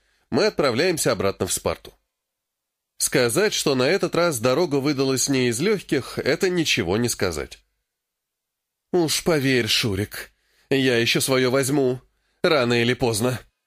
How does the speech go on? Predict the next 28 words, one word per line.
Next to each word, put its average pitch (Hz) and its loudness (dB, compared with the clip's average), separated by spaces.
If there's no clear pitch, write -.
Не 113 2
унимается 208 2
всё 165 0
Мирантис, 175 0
сидящая 131 0
в - -10
повозке, 135 0
которую 180 0
тащит 185 0
самый 190 0
смирный 143 0
и 120 0
спокойный 107 0
кабанчик. 85 -4
Животинка 180 0
была 180 0
чётко 165 0
проинструктирована 135 0
Петром, 135 -2
а 90 0
потому 185 0
знала, 156 0
что 139 -2
командовать 117 0
двуногой 104 0
на 101 0
ней 143 0
запрещено. 95 -2